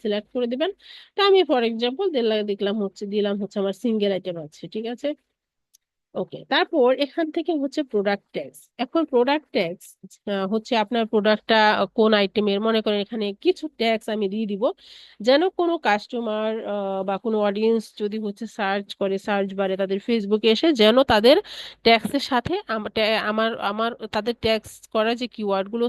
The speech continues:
সার্চ করা কিওয়ার্ডের সাথে আমার এই ট্যাগ কিওয়ার্ডগুলো মিলে গেলে সে আমা-, তার সামনে আমার এই প্রোডাক্টটা Facebook দেখাবে। So, উম, এখানে হচ্ছে মার্কেট প্লেসে এসে সে যদি সার্চ করে তাহলে কিন্তু এখানে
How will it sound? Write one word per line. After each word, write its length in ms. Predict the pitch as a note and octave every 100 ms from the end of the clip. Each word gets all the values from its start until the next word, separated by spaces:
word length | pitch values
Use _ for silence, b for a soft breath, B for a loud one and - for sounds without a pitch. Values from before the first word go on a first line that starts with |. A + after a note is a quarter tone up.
| A#3
সার্চ 220 | G3+ G3+ -
করা 120 | A3 A3+
কিওয়ার্ডের 360 | G#3+ G#3 G#3 A3+
সাথে 180 | C4 - C4+
আমার 140 | G#3 A3
এই 40 | A3
ট্যাগ 160 | G3+ G3+ -
কিওয়ার্ডগুলো 360 | A3 A3 B3+ C4
মিলে 160 | B3 D4 C4+
গেলে 140 | D4 F#4+
সে 80 | - A3
আমা-, 160 | G3 G3
তার 120 | F#3+ -
সামনে 180 | B3+ D4
আমার 120 | A3 G3+
এই 40 | F#3
প্রোডাক্টটা 360 | F#3 G3+ _ G4 - B B _
Facebook 360 | C4 A3 G3+ G#3+ G3+
দেখাবে। 340 | A#3+ - F3+ C3+ B B B B B -
So, 60 | B3+ A#3 A3 G#3
উম, 160 | G#3+ G#3 G#3 B _ -
এখানে 220 | D#4+ G4 F#4+
হচ্ছে 160 | E4 E4+ C4
মার্কেট 220 | C4 C#4
প্লেসে 220 | D4 D4 D#4+
এসে 120 | D#4 C#4+
সে 80 | D4
যদি 140 | C4+ C#4 C#4
সার্চ 240 | A3+ A#3+ - F4
করে 160 | D#4 D#4+ C4
তাহলে 240 | B3+ B3+ A3+
কিন্তু 220 | A#3 A#3 G#4 G4+ G#3+
এখানে 240 | - A#3